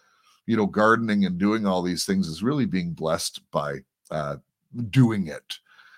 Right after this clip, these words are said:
And, uh, we've said that. Oh, can I say this while I'm waiting for questions to come in?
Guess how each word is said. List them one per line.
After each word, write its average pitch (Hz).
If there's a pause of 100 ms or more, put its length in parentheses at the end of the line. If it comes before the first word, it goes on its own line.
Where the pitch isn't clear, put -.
(140)
And, 80
uh, 80
we've 87 (120)
said 104
that. - (260)
Oh, 151 (280)
can 156
I 160
say 180
this 151
while 127
I'm 120
waiting 127
for 117
questions 120
to 104
come 107
in? 196